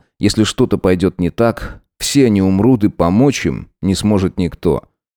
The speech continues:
С другой стороны, подобные инциденты случались настолько редко, что тут же становились достоянием общественности и долго обсуждались. Так что у командора вход в атмосферу не вызывал эмоций, чего нельзя было сказать о сидящей рядом с ним девушке.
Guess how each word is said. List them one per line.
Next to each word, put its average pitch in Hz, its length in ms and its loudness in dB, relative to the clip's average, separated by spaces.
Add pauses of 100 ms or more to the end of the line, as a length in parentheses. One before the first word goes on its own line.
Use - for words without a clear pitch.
(300)
С 101 100 -2
другой 120 240 2
стороны, 117 400 0
подобные 101 440 0
инциденты 107 500 0
случались 87 480 0
настолько 110 480 0
редко, 82 500 -2 (120)
что - 180 -2
тут 120 200 -6
же 107 120 0
становились 95 480 0
достоянием 87 600 0
общественности 92 720 -2
и 85 80 0
долго 85 340 0
обсуждались. 73 720 -4 (520)
Так 127 200 0
что 85 380 0 (200)
у 92 80 -6
командора 110 540 2
вход - 260 -2
в 104 60 2
атмосферу 101 560 0
не 98 100 0
вызывал 95 480 2
эмоций, 95 500 -2 (320)
чего 120 200 2
нельзя 120 360 2
было 123 160 2
сказать 110 420 0
о 95 40 0
сидящей 92 480 0
рядом 90 260 0
с - 120 -8
ним 98 160 2
девушке. 78 640 -2